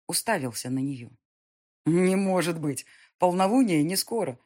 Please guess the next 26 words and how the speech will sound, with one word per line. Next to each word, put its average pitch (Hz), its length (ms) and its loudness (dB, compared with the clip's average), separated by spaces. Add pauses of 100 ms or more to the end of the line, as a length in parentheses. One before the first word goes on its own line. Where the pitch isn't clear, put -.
(180)
да 139 120 -6
и 170 140 0
не 175 160 -2
переносит 170 560 0
кольцо 180 320 0
настолько 160 440 -4
далеко". 151 480 -8 (680)
"Значит, 220 500 -2 (160)
она 214 200 -8
просто 214 280 -8
меня 202 240 -8
послушалась". - 680 -12 (460)
Загадочная 147 600 -2
улыбка 143 400 -6
блуждала 143 500 -8
на 131 120 -4
губах 151 380 -10
девушки. 131 520 -14 (480)
"У 311 80 4
меня 285 260 4
получилось". - 680 -10 (520)
Аня 165 220 -4
поднялась 170 440 -6
вслед 160 360 -6
за 151 80 -8
цыганом 160 500 -6